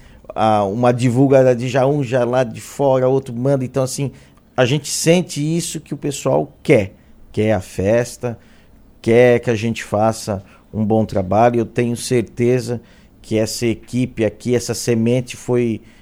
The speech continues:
muito bem plantada e que nós vamos regar bastante frutos, porque a gente vê de fora e a gente, eles dizem, "Meu Deus, se nossa cidade tivesse esse parque pra gente se encontrar."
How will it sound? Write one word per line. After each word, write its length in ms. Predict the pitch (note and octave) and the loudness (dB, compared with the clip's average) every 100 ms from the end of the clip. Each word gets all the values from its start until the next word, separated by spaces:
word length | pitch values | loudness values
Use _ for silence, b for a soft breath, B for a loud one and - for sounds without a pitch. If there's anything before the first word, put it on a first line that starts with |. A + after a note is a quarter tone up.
| B | B
muito 460 | A2 A#2+ D3+ C#3 C#3 | 0 4 4 2 -2
bem 380 | G#2+ C3+ C#3 C3 | 4 4 4 0
plantada 1120 | - C3 A#2+ G#2 - G#2+ A#2 B2+ G#2+ F#3 G#3 - b b b - | 0 2 2 -2 0 2 4 2 0 -4 -4 -10 b b b -4
e 120 | A#2+ | -4
que 140 | - | 0
nós 200 | C3+ C3 | 0 0
vamos 320 | C3 C3+ B2 B2 | 0 -4 -2 0
regar 300 | A#2+ A#2 B2+ | 2 2 2
bastante 460 | A#2+ - D#3 D3+ | 2 0 -6 -6
frutos, 640 | - - D3 D3 - - - b b b - | -6 0 0 0 -6 -20 -20 b b b -4
porque 1120 | B2 - - C3+ C3+ C3 B2+ B2+ B2 A#2+ A2+ | -4 -4 0 2 4 4 4 4 2 2 2
a 100 | A2 | 2
gente 320 | G#2+ B2+ C3 B2 | 0 -2 -4 -6
vê 200 | A#2 C#3 | -4 -4
de 140 | A2 | -6
fora 640 | - - B2 D3+ B2+ F#2+ - b b b b b b - | -6 0 2 2 0 -4 -8 b b b b b b -4
e 140 | A#2+ | 2
a 100 | A#2+ | 4
gente, 540 | G#2+ A#2+ C#3+ C#3+ - C3+ | 2 -2 -4 -6 -8 -4
eles 360 | C3+ C3 B2 | -2 -2 -4
dizem, 140 | - C3+ | -8 -4
"Meu 280 | D3 D#3 | -2 -2
Deus, 400 | D3 D#3 D#3 C#3 | -4 -4 -4 -4
se 80 | - | -8
nossa 400 | C#3+ C#3+ D3+ D3+ | -4 -2 -2 -4
cidade 500 | C#3 C3 B2 C#3+ C3+ | -10 -6 2 2 2
tivesse 640 | A#2+ C3+ A2+ A2+ C3+ C3 B2+ | -4 -8 -6 -2 -2 -2 -8
esse 180 | - - | -12 -8
parque 520 | - C3+ C#3 - - | -2 0 -2 -4 -12
pra 180 | G#2 G2+ | -10 -8
gente 220 | G#2 G2+ | -10 -12
se 160 | - | -12
encontrar." 580 | G#2+ G#2 G#2 G2+ G2+ F#2+ | -10 -8 -10 -8 -8 -8